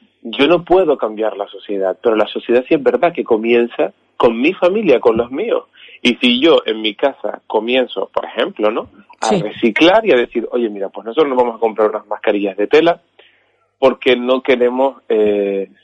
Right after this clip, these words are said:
Speaker 1: fastidiar el medio ambiente. Por lo menos en esta casa vamos a reciclar". Si todas las familias pensaran igual, pues, ¿no? O sea, y si nosotros a partir de ahora, en esta familia, vamos a conservar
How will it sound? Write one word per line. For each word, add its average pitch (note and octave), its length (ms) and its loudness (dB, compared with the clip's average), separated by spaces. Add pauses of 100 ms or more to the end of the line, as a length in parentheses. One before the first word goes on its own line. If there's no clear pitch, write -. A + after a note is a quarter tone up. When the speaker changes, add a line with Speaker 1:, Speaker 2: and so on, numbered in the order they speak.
(160)
Speaker 1:
fastidiar A#2 400 2
el A2+ 80 -6
medio G#2 260 -4
ambiente. F#2 500 -12
Por D#3 140 2
lo F3+ 60 2
menos F#3+ 200 -2
en F3+ 120 0
esta F3 220 0
casa G#3+ 360 -4 (460)
vamos B2+ 280 0
a A#2 60 -4
reciclar". G#2 520 -6 (220)
Si B2+ 140 2
todas A2+ 260 2
las G2+ 100 -10
familias B2 300 -4
pensaran G2+ 340 0
igual, B2+ 420 2 (720)
pues, - 200 -16 (200)
¿no? A#2 280 -6
O - 80 -18
sea, - 160 0
y - 140 -4
si - 180 -4 (340)
nosotros B2 540 2
a A2 100 2
partir A2+ 280 -2
de B2 120 4
ahora, C#3+ 380 2
en A2+ 80 -6
esta A#2 200 -8
familia, C#3 440 -4
vamos A#2+ 260 -10
a A2+ 40 -20
conservar G#2 560 -4